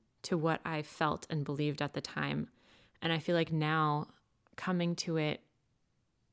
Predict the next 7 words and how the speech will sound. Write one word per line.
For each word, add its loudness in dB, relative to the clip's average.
with 0
these 2
new 4
ideas, 2
I'm 2
really 4
qu-, -16